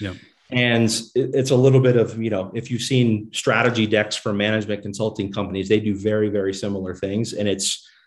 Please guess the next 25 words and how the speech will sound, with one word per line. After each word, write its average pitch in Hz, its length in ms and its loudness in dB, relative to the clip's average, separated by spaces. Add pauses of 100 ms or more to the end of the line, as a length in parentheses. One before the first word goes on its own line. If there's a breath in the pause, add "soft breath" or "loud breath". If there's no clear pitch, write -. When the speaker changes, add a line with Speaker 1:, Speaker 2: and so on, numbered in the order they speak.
(200 soft breath)
Speaker 2:
uh, 98 400 2 (300)
sometimes 110 440 2
I 98 80 4
feel 107 300 -2
like 104 160 0
they 104 100 0
get 101 180 -4
paid 104 300 0
on 98 220 -6
density 113 480 -2
of 104 60 -2
slides 113 420 -4
with 113 180 -6
how 110 140 -4
many 107 160 -2
words 107 360 2
are 131 140 2
on 139 160 0
there, 151 280 -4 (280 loud breath)
but 156 140 4
it 156 80 6
really 160 600 4
helps 127 680 -4 (100)
because 123 580 2
you 110 260 -6